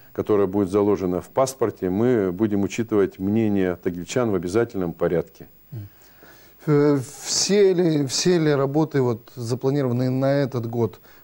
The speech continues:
Speaker 2: уже завершены, завершаются, да? Всем ли вы довольны тем, что сделано?
Speaker 1: Помимо двух дорог, которые мы должны закончить в этом году, это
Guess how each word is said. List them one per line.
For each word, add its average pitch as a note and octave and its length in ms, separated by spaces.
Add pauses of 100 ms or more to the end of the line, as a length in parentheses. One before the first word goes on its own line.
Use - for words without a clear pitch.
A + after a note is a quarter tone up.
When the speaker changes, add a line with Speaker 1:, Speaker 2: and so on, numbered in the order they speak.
Speaker 2:
уже A#2 300
завершены, A#2+ 880
завершаются, A2+ 800
да? A#2 220 (280)
Всем C#3+ 300
ли B2+ 80
вы B2 140
довольны A#2 500
тем, G2+ 180
что - 140 (120)
сделано? G#2 580 (240)
Speaker 1:
Помимо A#2+ 360
двух A2 240
дорог, G#2 280
которые G2+ 640 (360)
мы G#2+ 120
должны G#2 280
закончить G#2 540
в F2 60
этом F#2 260
году, G2 320
это F#2+ 380